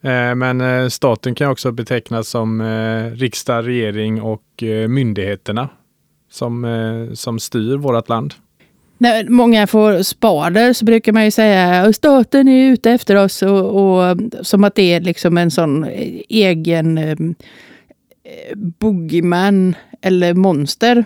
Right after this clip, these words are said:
Speaker 2: Men staten blir ju inte något annat än den, det direktiv den får.
Speaker 1: Så är det ju. Och, och de direktiven ska ju hela tiden vara att, att jobba för allas bästa.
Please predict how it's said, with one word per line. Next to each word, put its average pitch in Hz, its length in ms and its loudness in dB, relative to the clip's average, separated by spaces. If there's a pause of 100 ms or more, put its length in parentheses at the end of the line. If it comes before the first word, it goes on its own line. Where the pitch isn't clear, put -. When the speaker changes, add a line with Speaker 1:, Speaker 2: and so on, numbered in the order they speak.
(120)
Speaker 2:
Men 208 220 2
staten 220 500 2
blir 202 340 2
ju 247 160 4
inte 170 500 2
något 170 240 0
annat 170 340 2
än 170 160 4
den, 165 420 0 (280)
det 170 220 2
direktiv 233 880 4
den 311 220 6
får. - 300 0 (840)
Speaker 1:
Så 156 160 0
är 196 160 2
det 120 60 0
ju. 117 140 2
Och, 143 540 0
och 151 100 -2
de 139 200 0
direktiven 170 440 -2
ska 160 140 -6
ju 170 60 0
hela 147 160 -2
tiden 131 280 0
vara 117 400 0
att, - 220 -10
att 123 300 -8
jobba 117 440 -4
för - 140 -8
allas 107 480 -6
bästa. 117 520 -8